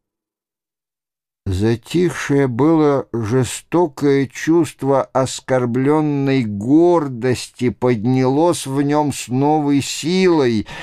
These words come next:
как только она упомянула о больнице. Он — человек света, за которого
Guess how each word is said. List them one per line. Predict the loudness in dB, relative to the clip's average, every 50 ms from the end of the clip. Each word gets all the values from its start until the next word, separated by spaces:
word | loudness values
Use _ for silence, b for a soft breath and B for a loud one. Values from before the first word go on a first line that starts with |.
| B B B
как | 0 2 2 2 0 -4
только | -4 0 0 2 0 0 -2 -2 0 0 2 2
она | 0 0 0 0 0 -2 0 0
упомянула | 0 0 0 0 -2 -2 -2 0 0 0 0 0 0 0 2 2 2 4 4 4 2 2
о | 0 0 -2 -2
больнице. | 0 0 2 2 2 0 0 -2 -2 0 -2 -2 -4 -8 -8 -4 -2 -2 -2 -2 -4 -8 _ _ _ _ _ -20 -20 _ _ _ _ _ _ _ _ _ _ _ _ _ _ _ _ _ _ -4
Он — | -2 0 0 0 0 0 0 0 -2 -2 -4 -6 -10 _ _ _ _ _ _ _ _ _ _ _ _ _ _ _ _ _ _ _ -12
человек | -8 -4 -2 0 2 2 2 2 0 -2 -6
света, | -6 -4 -2 0 2 2 4 4 2 0 -2 -4 -8 -10 -10 -10 -12 _ _ _ _ _ _ _ _ _ _ _ _ _ _ _ _ _ _ _ _ _ _ _ _ _
за | -6 -2 0 0 0
которого | 0 0 2 2 2 2 4 2 2 2 2 2 0 -2